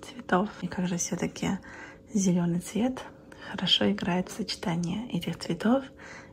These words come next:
и с прорезным фарфором, добавляет определённую свежесть. Удивительные прорези. Какая замечательная прорезная троечка.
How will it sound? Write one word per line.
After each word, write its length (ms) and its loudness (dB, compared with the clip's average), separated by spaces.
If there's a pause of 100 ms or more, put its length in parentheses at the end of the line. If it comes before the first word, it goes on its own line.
и 200 6
с 60 0
прорезным 580 -2
фарфором, 680 0
добавляет 560 0
определённую 640 0
свежесть. 640 2
Удивительные 580 0
прорези. 600 0
Какая 260 2
замечательная 640 0
прорезная 560 0
троечка. 640 2